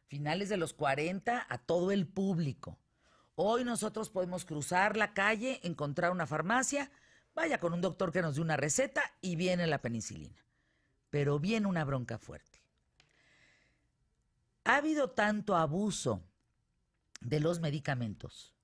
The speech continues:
de los antibióticos, que resulta que acaba de surgir hace unos años un problema serio llamado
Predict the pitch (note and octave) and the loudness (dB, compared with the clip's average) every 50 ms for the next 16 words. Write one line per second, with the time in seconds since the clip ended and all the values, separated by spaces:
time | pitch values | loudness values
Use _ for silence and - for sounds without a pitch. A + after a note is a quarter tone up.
0 | _ _ _ _ _ - B2+ C3 A#2+ A#2 - - _ - F3+ G3+ G#3+ A3 G#3+ - | _ _ _ _ _ -4 -2 0 0 0 -4 -4 _ -2 0 0 0 0 -4 -4
1 | - G#3 E3+ D#3 E3+ F3 D3+ - - A2+ - - A#2+ C3+ - - - _ _ _ | -4 -4 -4 -2 -2 -2 -2 -4 -6 -12 -10 -8 -10 -10 -10 -14 -20 _ _ _
2 | _ _ _ _ _ _ - - _ _ _ - F#3+ F#3 F3+ F#3+ G3+ - - G#3 | _ _ _ _ _ _ -20 -20 _ _ _ -2 0 0 2 2 0 -2 -2 -4
3 | A#3 A3 - - G#3+ - E3+ C#3 - - D#3 D#3 E3 E3 D#3+ C3 - - C#3 B2 | -4 -4 -2 -4 -4 -2 -2 -6 -2 -2 -2 0 2 2 0 0 -2 -2 -4 -4
4 | A#2 - - E3+ F3 E3+ D#3 B2+ - - B2+ B2 B2 C3+ C3+ - D3 B2+ G2 - | -4 -4 -4 -2 0 2 2 2 2 0 -2 -2 0 0 0 0 0 -2 -2 -4
5 | - - - - _ _ _ _ _ _ _ _ _ _ _ _ _ _ _ _ | -8 -16 -20 -20 _ _ _ _ _ _ _ _ _ _ _ _ _ _ _ _
6 | _ _ _ _ _ _ _ _ _ - A#3+ B3 A#3+ F#3 A#3 G#3+ G3 F#3 F#3+ F#3+ | _ _ _ _ _ _ _ _ _ -4 -2 -2 0 2 2 2 2 2 2 2
7 | G3 F#3 - - - - G3 F#3 E3+ F3+ F3+ D3+ D#3 C#3 C#3+ D#3 E3 F3 F#3 | 0 0 -2 -2 -2 -2 -2 0 0 0 -2 0 -2 -2 0 0 0 0 -2